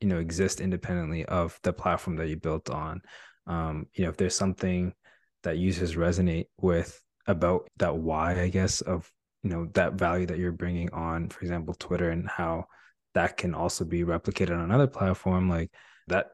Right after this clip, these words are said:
I guess that strategic thinking that it's pretty hard to, <laughs> you know, get that sense of. It's also how other companies may think about expansion generally, right? Like,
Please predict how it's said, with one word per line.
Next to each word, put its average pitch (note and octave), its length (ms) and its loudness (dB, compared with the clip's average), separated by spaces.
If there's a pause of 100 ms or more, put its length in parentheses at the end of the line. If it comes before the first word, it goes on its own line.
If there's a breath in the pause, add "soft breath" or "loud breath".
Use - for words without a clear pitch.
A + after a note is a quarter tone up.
I G2+ 80 2
guess F2+ 180 0
that E2+ 160 -4
strategic E2+ 500 -4
thinking E2+ 320 -2
that D#2+ 220 -4
it's - 420 -20
pretty A#2+ 160 8
hard G2+ 240 8
to, - 80 4
<laughs> G#2 380 6
you A2 100 2
know, F#2+ 160 4
get G#2 220 2
that F#2 160 2
sense G#2+ 340 -2
of. E2+ 160 -2 (420 loud breath)
It's - 260 4
also A2 480 4
how F2 440 4
other F2+ 240 2
companies F2+ 420 -4
may E2+ 140 -2
think - 300 -6
about D#2 400 -2
expansion - 840 -4 (200)
generally, C#3+ 600 0
right? E3 300 -4
Like, E3 220 -4